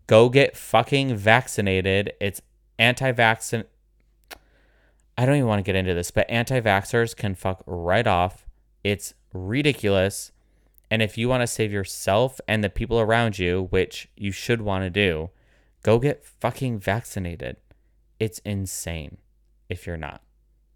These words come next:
And I'm not just talking about covid. I'm talking about any vaccination we have for any disease out there.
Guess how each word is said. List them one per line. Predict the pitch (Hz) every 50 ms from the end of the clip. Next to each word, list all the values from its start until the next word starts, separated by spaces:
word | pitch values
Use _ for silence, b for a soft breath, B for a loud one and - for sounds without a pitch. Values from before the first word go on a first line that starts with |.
| _ _ _ _ _ _ _ _
And | - 104
I'm | 110 110 113
not | 120 123 -
just | - 120 - -
talking | - 117 113 - 113 110
about | 87 - _
covid. | - - 107 98 90 82 73 - - - _ _ _ _ _ _ _ _ -
I'm | 101 101
talking | - 113 104 110
about | 110 101 95 85 - - _ _ _ -
any | 117 120 117 110
vaccination | 101 95 90 - - - 95 92 90 - - 92
we | 87 87
have | 90 87 85
for | - - 90 - - -
any | 101 101 95 90
disease | 82 87 82 82 87 82 76
out | 73 69 64 -
there. | - - - -